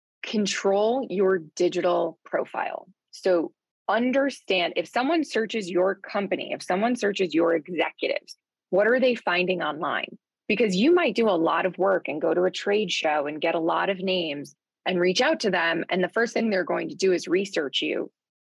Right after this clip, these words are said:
You want to make sure that what they're finding is what you hope for them to find. You don't want them to find an old website that's gone down. You don't want them to find an executive who's no longer there or find nothing.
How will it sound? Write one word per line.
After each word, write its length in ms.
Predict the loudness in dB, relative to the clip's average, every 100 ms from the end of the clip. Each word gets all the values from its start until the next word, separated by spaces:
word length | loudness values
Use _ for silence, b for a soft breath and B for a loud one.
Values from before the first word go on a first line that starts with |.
| _
You 120 | 0 2
want 220 | 2 2
to 60 |
make 180 | 0 0
sure 400 | -2 0 2 2
that 200 | 2 0
what 140 | -2 -2
they're 140 | -4
finding 580 | -4 -4 0 0 0 -2
is 240 | -2 -2
what 200 | 0 -2
you 240 | -2 -2 -2
hope 380 | 0 0 0 _
for 140 | -4
them 200 | -2 -4 -8
to 100 | -6
find. 340 | -6 -6 -4
You 100 | -2
don't 120 | 0 0
want 180 | -2
them 120 | -2 -6
to 100 | -4
find 340 | -2 -2 -4 _ _ -4
an 120 | 0
old 220 | 2 2 2
website 440 | 0 0 -2 0
that's 200 | -2 -2
gone 240 | -2 -2 0
down. 440 | 2 2 2 0
You 120 | 0
don't 160 | 0 0
want 220 | -4 -4
them 180 | -6 -6
to 120 | -6
find 400 | -2 -2 -2 -6 -14 _ _ _
an 160 | -4 -4
executive 480 | -2 -2 -2 -4 -4
who's 180 | -6 -6
no 120 | -4
longer 280 | -6 -6 0
there 400 | 2 2 2 2
or 420 | 2 2 2 0 _ _ _ -2
find 220 | -2 0
nothing. 500 | -2 -2 -6 -10